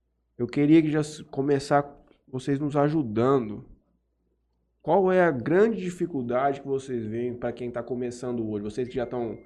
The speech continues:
com muito tempo no mercado, vocês que já têm uma credibilidade, as pessoas já respeitam vocês como empresários, tudo. Pra quem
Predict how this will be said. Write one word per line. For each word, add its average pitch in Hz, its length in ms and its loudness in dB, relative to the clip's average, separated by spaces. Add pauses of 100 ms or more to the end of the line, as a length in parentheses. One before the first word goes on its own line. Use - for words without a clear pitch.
(260)
com 123 80 -10
muito 143 360 0
tempo 127 420 0
no 120 80 0
mercado, 117 840 -2
vocês 117 220 -8
que - 60 -14
já 120 100 -4
têm 120 100 -8
uma 117 120 -6
credibilidade, 110 720 -4
as 107 60 -8
pessoas 117 360 -8
já 120 100 -4
respeitam 117 640 0
vocês 107 320 -10
como 113 160 -14
empresários, 107 680 -6
tudo. 120 400 -4 (1160)
Pra 139 200 -2
quem 185 400 -2